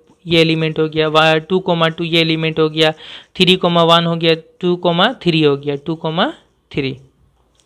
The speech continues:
तो ये चार एलिमेंट है, ये इसी का एलिमेंट है, तो आर क्या हो गया, A क्रॉस A का सबसेट हो गया, है ना, सबसेट हो गया। तो हम क्या बोलेंगे, R is a relation on A,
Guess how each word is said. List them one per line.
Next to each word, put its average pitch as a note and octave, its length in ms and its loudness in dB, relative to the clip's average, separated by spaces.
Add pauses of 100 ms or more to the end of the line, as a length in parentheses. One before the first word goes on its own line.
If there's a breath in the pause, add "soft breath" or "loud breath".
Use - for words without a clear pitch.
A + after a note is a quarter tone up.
(420 loud breath)
तो E3+ 80 0
ये F#3+ 180 6
चार G3 280 2
एलिमेंट G3 460 -2
है, G3 140 -6 (300)
ये F3+ 240 0
इसी F3+ 300 -4
का G3 120 2
एलिमेंट F#3+ 420 0
है, G3 60 0
तो F#3+ 240 0 (100)
आर F3 200 4
क्या A3+ 160 2
हो A3 120 2
गया, D#3 280 -4
A E3+ 180 -2
क्रॉस F3 300 -4
A F#3+ 80 -8
का A#3 140 -8
सबसेट D3+ 460 -4
हो C#3 80 -6
गया, D3 220 -4
है G3+ 80 2
ना, B3+ 160 -4 (320)
सबसेट - 360 -4
हो C#3+ 80 -4
गया। C#3+ 160 -10 (200)
तो D#3 80 -4
हम D#3 80 -4
क्या F3 160 4
बोलेंगे, F#3+ 400 0 (420 loud breath)
R D3 120 4
is D#3+ 160 -2
a E3+ 120 0
relation E3 440 -2 (100)
on E3 240 -2
A, C#3+ 200 -12